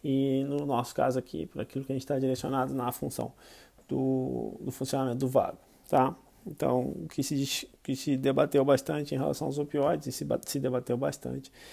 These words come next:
tá? E os opioides causam disfunções de esfíncter de Oddi, tá? Causam diminuição da secreção pre-, pancreática de bicarbonato, causam má digestão de lipídios, causam, estão associados à dor abdominal alta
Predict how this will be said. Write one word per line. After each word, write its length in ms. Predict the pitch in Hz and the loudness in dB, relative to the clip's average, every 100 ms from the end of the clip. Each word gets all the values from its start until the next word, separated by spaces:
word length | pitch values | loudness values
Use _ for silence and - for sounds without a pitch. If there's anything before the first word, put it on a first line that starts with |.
| - - - _ | -18 -20 -20 _
tá? 260 | 143 139 - | 6 8 8
E 80 | 175 | 8
os 100 | 156 | 10
opioides 520 | 165 160 151 139 - | 10 10 10 8 6
causam 320 | 156 135 127 | 8 10 8
disfunções 600 | 139 - 165 147 156 135 | 2 0 0 2 2 2
de 100 | 143 | 0
esfíncter 440 | 135 139 127 143 | -2 -2 0 2
de 140 | 147 170 | 4 6
Oddi, 360 | 160 156 139 - - - _ | 6 4 0 -8 -20 -20 _
tá? 240 | - 143 151 | 4 6 6
Causam 400 | - 156 139 135 | 6 8 8 6
diminuição 500 | 139 156 151 - 151 | 4 4 4 4 4
da 60 | |
secreção 400 | 143 143 143 147 | 4 4 2 2
pre-, 200 | 143 127 | 2 2
pancreática 760 | 135 - 151 143 147 139 131 135 | 2 2 2 6 8 8 6 0
de 80 | 131 | -2
bicarbonato, 800 | 143 135 135 147 151 135 131 - | 2 0 2 0 2 0 0 -2
causam 280 | 135 139 | -2 0
má 180 | 135 135 | 0 0
digestão 420 | 135 139 - 131 | 2 0 0 -2
de 100 | 135 | -2
lipídios, 640 | 135 165 - 139 135 - - - - - - _ _ | -2 -4 -2 0 0 -4 -14 -20 -20 -20 -20 _ _
causam, 640 | 160 143 147 139 156 151 - _ _ _ - | 8 10 10 10 6 4 -4 _ _ _ -8
estão 300 | 156 - 151 | -4 -2 0
associados 680 | 151 160 143 165 101 143 151 | 0 0 0 2 6 6 4
à 80 | 135 | 2
dor 480 | 139 143 151 135 - | 4 6 6 4 0
abdominal 760 | - 131 135 135 135 131 117 - | -4 -2 0 0 2 2 2 0
alta 540 | - 143 139 135 - | 2 4 4 4 0